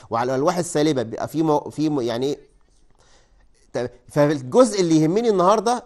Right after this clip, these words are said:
ان احنا نتعرف مع بعضنا على المكثف. تعالوا كده بينا نشوف المكثف ده شكله ايه، والمكثف ده عباره عن ايه، والجزء ده. تعالوا كده بو-، بينا نبص للمكثف تركيبه ايه والشكل بتاعه ايه. يبقى المكثف لما جيت عرفته من شويه قلت هو ايه؟ هو عنصر هام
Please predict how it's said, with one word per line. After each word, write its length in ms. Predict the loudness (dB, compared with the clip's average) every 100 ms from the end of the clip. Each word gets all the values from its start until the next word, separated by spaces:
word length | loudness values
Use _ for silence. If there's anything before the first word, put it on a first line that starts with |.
| -2
ان 140 | -2
احنا 240 | -2 -2
نتعرف 460 | 0 2 4 2 0
مع 140 | -2
بعضنا 320 | 0 0 0 0
على 100 | 0
المكثف. 480 | -2 -2 -2 -4
تعالوا 300 | -2 0 0
كده 220 | 0 -2 -2
بينا 200 | -4 -4
نشوف 200 | -6 -6
المكثف 380 | -4 -4 -6
ده 120 | -8 -6
شكله 300 | -6 -4 0
ايه، 180 | 0 -2 -18 _ _ -6
والمكثف 540 | -2 0 2 2 0 -2
ده 140 | 0
عباره 240 | 2 2
عن 160 | 2 0
ايه، 260 | 0 -2 -2
والجزء 420 | -8 -2 -2 -2
ده. 180 | -6 -10 -14 -2
تعالوا 280 | 0 0 -2
كده 200 | -2 -2
بو-، 180 | -4 -6
بينا 260 | -2 -2
نبص 300 | -2 -6 -6
للمكثف 600 | -8 -8 -6 -6 -4 -8 -10 -12
تركيبه 400 | -8 -4 -2 -2
ايه 220 | 0 -2 -4
والشكل 400 | -10 -10 -8 -8
بتاعه 240 | -4 -4
ايه. 120 | -4 -10 -20 -8
يبقى 160 | -2 0
المكثف 460 | 2 2 0 0
لما 180 | 0 0
جيت 160 | 0 0
عرفته 400 | 0 0 -2 -4
من 80 | -6
شويه 260 | -2 -2
قلت 200 | -2 -4
هو 120 | -4
ايه؟ 220 | -4 -4 -6 -6 0
هو 140 | 4
عنصر 440 | 6 4 2 0
هام 340 | 2 2 0